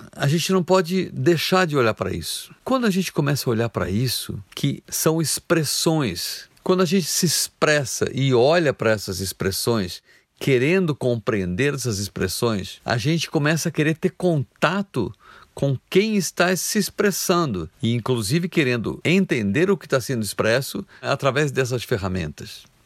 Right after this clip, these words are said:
Quando a gente começa a falar sobre isso, quando a gente começa a querer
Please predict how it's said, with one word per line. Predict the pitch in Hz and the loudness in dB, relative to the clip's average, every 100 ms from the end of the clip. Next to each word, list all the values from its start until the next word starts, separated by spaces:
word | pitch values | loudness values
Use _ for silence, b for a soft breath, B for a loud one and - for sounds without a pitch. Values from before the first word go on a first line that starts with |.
| _ | _
Quando | - 233 214 | -4 0 2
a | |
gente | 175 185 - | 2 0 0
começa | 135 120 123 107 | -2 0 -2 -4
a | |
falar | 101 90 85 87 - _ _ _ | -2 -2 -2 -4 -10 _ _ _
sobre | - 107 85 104 | -6 -2 -2 0
isso, | 143 - - | 0 -2 -4
quando | 113 107 | -4 -2
a | |
gente | 104 101 | -4 -4
começa | 104 110 | -4 -6
a | - | -6
querer | - 101 98 147 147 | -2 0 2 0 0